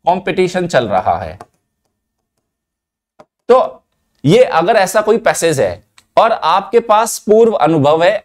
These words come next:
आईआर का, इकोनॉमी का, आप जानते हो कि आर्कटिक को लेके बड़ा कॉम्पिटिशन चल रहा है, वहां पे ऑयल के रिजर्व है, या जब अगर वहां पे आइस मेल्ट होती है और वहां का नया जो लैंड आपको प्राप्त होगा, उस चीज को लेके कहीं वो आपस में तो नहीं झगड़ रहे।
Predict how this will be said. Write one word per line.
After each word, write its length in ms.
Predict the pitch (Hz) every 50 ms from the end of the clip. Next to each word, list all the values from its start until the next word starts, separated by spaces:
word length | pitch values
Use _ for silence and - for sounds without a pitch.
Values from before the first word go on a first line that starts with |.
| -
आईआर 420 | 120 131 139 143 151 156 151 156 147
का, 480 | - - 180 190 196 190 190 - _ _ -
इकोनॉमी 540 | 156 147 - 170 151 156 160 165 170 175 170
का, 120 | 180 196
आप 180 | 185 175 135 107
जानते 320 | 139 135 131 143 131 -
हो 80 | 202 196
कि 120 | 202 196
आर्कटिक 540 | - - 110 131 147 - - - 185 180 -
को 60 | 196
लेके 280 | 170 156 147 139 170 208
बड़ा 200 | 175 175 185 175
कॉम्पिटिशन 680 | 175 175 156 147 143 - 156 - 151 143 - 165 151
चल 140 | 139 143 131
रहा 160 | 139 151 180
है, 60 | 208 202
वहां 280 | 151 143 139 139 151
पे 220 | 151 - 165 - -
ऑयल 260 | 131 135 135 147 160 160
के 160 | - 175 170
रिजर्व 440 | 156 160 143 151 170 175 185 165 185
है, 160 | 226 240 233 - _ _ _ _ _ _ _ _ _ _ _ _ _ _ _ _ _ _ _ _ _ _ _ -
या 260 | 143 190 214 220 220
जब 320 | 190 151 156 190 180 - -
अगर 340 | 151 147 151 175 180 - 143
वहां 280 | 131 135 127 143 170 175
पे 200 | - 196 190 190 -
आइस 340 | 139 147 180 214 208 - 196
मेल्ट 360 | 175 165 160 165 165 160 -
होती 280 | 135 127 - - 147 143
है 360 | 147 160 196 214 - _ _ _ _ _ _ -
और 200 | 135 147 165 165
वहां 380 | 147 127 131 127 131 156 175 185
का 240 | 180 - 185 180 185
नया 460 | 175 160 139 135 139 151 160 175 202
जो 160 | 190 160 185 190
लैंड 380 | 170 151 147 147 165 175 160 - -
आपको 320 | 131 135 - _ - 156 147
प्राप्त 360 | - 127 135 131 - - -
होगा, 220 | 143 139 160 190
उस 480 | - - - - 202 240 254 - - -
चीज 260 | - 196 202 202 185
को 120 | - - 226
लेके 280 | 214 202 202 190 214
कहीं 220 | 202 208 202 196 208
वो 120 | 202 196
आपस 340 | 190 180 175 180 202 190 -
में 120 | 190 196 185
तो 80 | 190
नहीं 140 | 185 202 220
झगड़ 280 | 156 156 143 131 120 107
रहे। 180 | 98 92 85